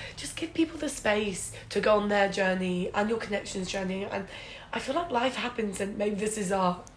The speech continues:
duty, the <laughs> going with the flow nature, but it's just allow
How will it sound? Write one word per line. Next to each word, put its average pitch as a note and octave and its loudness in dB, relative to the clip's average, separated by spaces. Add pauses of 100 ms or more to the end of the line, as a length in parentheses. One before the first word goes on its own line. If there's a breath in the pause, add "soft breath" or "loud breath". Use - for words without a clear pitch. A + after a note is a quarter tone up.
duty, F#3+ 0 (280)
the A3+ 6
<laughs> A3 6
going G#3+ 8
with G3 -4
the G3 0
flow G3 2
nature, G#3 0
but - 0 (640 loud breath)
it's - -2
just B3 -2
allow B3+ 4